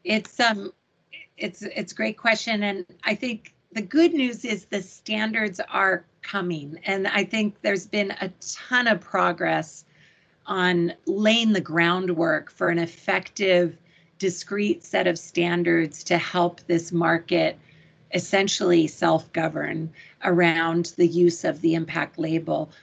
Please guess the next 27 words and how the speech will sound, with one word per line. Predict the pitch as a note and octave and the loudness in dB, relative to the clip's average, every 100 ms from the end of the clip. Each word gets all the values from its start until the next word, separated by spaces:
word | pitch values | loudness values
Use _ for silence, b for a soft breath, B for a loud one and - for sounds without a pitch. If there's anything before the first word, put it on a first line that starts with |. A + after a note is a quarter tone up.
| b | b
One | F#3+ G#3+ B3 | 2 4 4
of | A#3+ | 2
those | A3+ G#3+ F3+ | 2 0 -2
standards, | - G3+ G3+ G#3 G3+ G#3 F#3 | -2 0 0 2 0 0 -4
and | F#3 F#3 | -4 -2
again, | F3 F#3 | 0 0
a | F3+ | 0
relatively | F3+ F3+ F#3 G3+ F#3 F#3+ F3 | 0 0 -2 -4 -4 2 4
new | E3+ F3 | 6 4
one, | F3+ F#3 F#3 F#3+ - | 4 0 0 -2 -2
as, | F#3 E3+ E3 | 0 0 -2
as | F3+ E3+ | -2 0
I | E3 | 0
just | F3 - | 0 -2
mentioned, | F#3 F3+ F#3 | -2 0 2
was, | E3+ E3 - | 2 0 2
is | F3+ | 2
the | F3+ F3+ - | 2 -2 0
operating | E3+ F3+ G3 F#3 F#3 | -2 2 2 4 2
principles | F3 G3 F#3 - G3 F#3 - | -2 -4 -6 -4 -2 -2 -2
for | - - | -6 -4
impact | F3 F3 F3 E3+ F3 | -4 -2 -2 -2 -2
management. | E3+ E3 F3 F3 F#3+ F#3+ F3+ B B B B - | -2 -2 -4 -6 -4 -4 -4 B B B B -4
Another | G3+ G3+ G#3+ A3+ | 0 2 2 2
one | G#3+ G3+ | 0 0
that's | G3 F3+ - | 0 -6 -8
coming | F3+ F#3+ F#3+ G3 F#3+ | -8 -4 -2 -4 -4